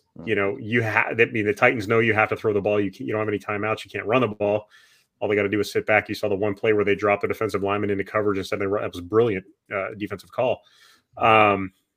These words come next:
Speaker 2: so, you know, I, you know, I wasn't feeling good even when they got down close.
Speaker 1: Yeah.
Speaker 2: But, you know, you like to,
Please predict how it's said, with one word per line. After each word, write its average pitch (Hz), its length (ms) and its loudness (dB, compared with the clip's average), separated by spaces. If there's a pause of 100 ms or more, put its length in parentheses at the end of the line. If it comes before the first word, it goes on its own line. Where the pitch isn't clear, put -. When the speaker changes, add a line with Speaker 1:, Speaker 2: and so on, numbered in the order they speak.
(380)
Speaker 2:
so, 110 580 6 (240)
you 135 160 2
know, 113 180 6
I, 117 220 2 (100)
you 120 140 -6
know, 101 80 -2
I 110 80 2
wasn't 113 280 2
feeling 110 280 0
good 110 180 4
even 107 160 -2
when 104 100 -2
they 104 80 0
got 101 220 0
down 101 220 -2
close. - 460 -4 (460)
Speaker 1:
Yeah. 92 120 -8
Speaker 2:
But, 110 280 0 (280)
you 117 180 -6
know, 107 180 -4
you 104 200 -4
like 110 300 0
to, 104 500 0